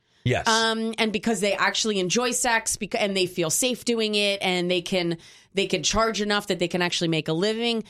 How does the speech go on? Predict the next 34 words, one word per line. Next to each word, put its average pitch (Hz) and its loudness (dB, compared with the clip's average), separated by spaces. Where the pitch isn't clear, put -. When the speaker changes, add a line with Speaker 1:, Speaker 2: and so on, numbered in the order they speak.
Speaker 2:
Yes. 165 -2
Speaker 1:
Okay. 120 -2
Speaker 2:
Potentially. 196 0
Speaker 1:
All 156 -4
right. 214 4
Speaker 2:
Versus 190 0
then 202 0
ones 202 0
that 190 0
are 160 -4
trafficked 240 0
into 202 0
it, 190 0
or 214 2
they're 185 0
on 170 2
drugs 180 2
or 180 2
alcohol, 190 2
or 190 0
they 175 2
get 185 -2
pimp 220 -2
boyfriends 208 0
who 233 6
Speaker 1:
Oh, - 4
Speaker 2:
then 156 4
Speaker 1:
God, 123 0
of - -2
Speaker 2:
pimp 208 0
Speaker 1:
course, 185 2
Speaker 2:
them 180 2
Speaker 1:
yeah. 202 4
Speaker 2:
out. 202 -2